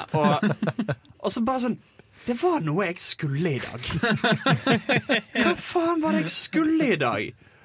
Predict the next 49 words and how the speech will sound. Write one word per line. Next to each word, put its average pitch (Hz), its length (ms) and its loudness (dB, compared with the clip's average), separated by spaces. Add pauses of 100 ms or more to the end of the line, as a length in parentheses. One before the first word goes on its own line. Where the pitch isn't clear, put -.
(400)
Og 240 140 0
så 302 100 0
plutselig, 269 300 -6 (160)
å 262 100 2
helvete, 320 720 4
det 240 80 4
er 254 100 0
en 254 140 0
fest - 320 -2
i 151 80 0
byen. 117 220 -4 (340)
OK, 285 320 6
jeg 240 400 4
må 240 100 2
finne 262 300 -2
noe 240 120 2
jeg 247 140 -2
kan 233 140 0
ta 233 100 0
med 240 160 2
meg 208 140 2
og 190 60 2
slenge 208 260 0
i 190 80 0
gryten. 190 400 2 (400)
Helvete, 233 640 0 (100)
har 214 220 4
jeg 190 180 2
spart - 400 -2
noe? 156 140 -2
Har 170 340 0
jeg 190 80 0
noe 180 140 0
som 208 100 -2
er 180 80 0
klar 202 160 0
til 165 120 -2
å 143 40 0
høstes? 151 460 -4
Hva 208 100 -6
faen 214 400 0
gjør 196 200 -2
jeg? - 80 -14 (680)
Det 226 140 0
ble 269 100 -2
litt 269 240 -4
sånn, 254 300 -2 (760)
det 226 80 0
var 254 160 0